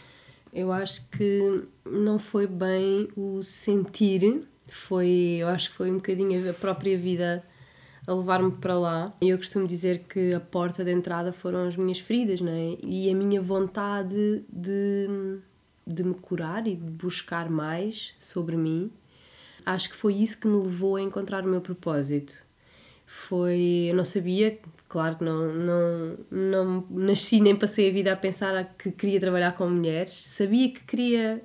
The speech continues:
numa dada altura, sabia que queria ajudar pessoas e para mim a psicologia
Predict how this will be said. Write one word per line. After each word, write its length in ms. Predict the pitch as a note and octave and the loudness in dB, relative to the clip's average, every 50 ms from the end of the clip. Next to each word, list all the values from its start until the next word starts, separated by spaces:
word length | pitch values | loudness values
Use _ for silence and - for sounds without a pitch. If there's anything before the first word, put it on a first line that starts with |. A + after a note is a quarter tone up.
| - | -4
numa 200 | - G#3+ G#3 G#3 | -2 0 0 2
dada 160 | G#3 G#3+ G#3+ | 2 0 0
altura, 320 | G#3+ G#3 G#3+ - G#3+ G#3+ G#3+ | -2 -2 -2 0 0 0 0
sabia 380 | G#3 - - G#3+ F#3+ G#3 G3+ G3 | 0 -2 -4 -4 -2 -2 -4 -4
que 100 | G3 - | -6 -10
queria 280 | - - F#3+ G3 F#3 | -10 -6 -4 -2 -2
ajudar 280 | F#3 F3+ F#3+ F#3 F3+ F3+ | -2 -2 -2 -2 -2 -4
pessoas 720 | F3+ - - - E3+ E3 D#3+ E3 F3 G3+ G#3 - - - _ - - - - - - - - | -4 -8 -8 -4 -2 -2 0 0 -2 -4 -6 -8 -12 -20 _ -20 -20 -20 -20 -20 -20 -14 -6
e 360 | F3+ F3 F3 E3+ F3 E3+ E3 E3 | -4 -2 0 0 0 -2 -4 -4
para 120 | - E3+ E3+ | -4 -2 0
mim 160 | F3 F#3 F3+ | 0 0 0
a 20 | |
psicologia 800 | F3+ - - F#3 - - F#3+ F3+ F3+ F#3 F3+ F3+ F3+ F3+ F3+ F3+ | -2 -6 -10 -10 -8 -6 -6 -4 -4 -2 -2 0 0 -2 -4 -6